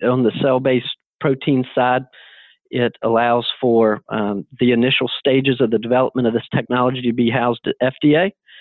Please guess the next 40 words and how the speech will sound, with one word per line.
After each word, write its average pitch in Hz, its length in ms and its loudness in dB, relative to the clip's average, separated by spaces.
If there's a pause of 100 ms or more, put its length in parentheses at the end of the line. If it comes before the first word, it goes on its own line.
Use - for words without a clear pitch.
(220)
but 135 200 -2
then 127 240 2
the 120 140 2
production 131 840 -2
and 123 120 -2
the 113 60 2
labeling 151 600 2
would 120 200 0
go 120 280 2
to 127 200 2
F 120 160 0
S 120 140 -4
I 120 220 0
S 117 160 -2
at - 120 -6
U 120 140 2
S 120 120 -2 (100)
D 113 160 2
A. 104 200 2 (380)
And 113 380 0 (100)
those 127 300 0
are, 110 400 2 (260)
we 127 220 -2
feel 135 160 2
like 117 160 0
that 113 160 0
is 104 100 -2
great 101 380 -2
because, 104 460 0 (640)
um, 101 420 -6 (340)
you 117 120 -4
know, 107 100 0
we, 113 320 0
we, 117 320 0
we 117 140 2
have 113 160 0
a 107 40 2
long-standing 113 600 0
working 113 380 -2
relationship 123 580 0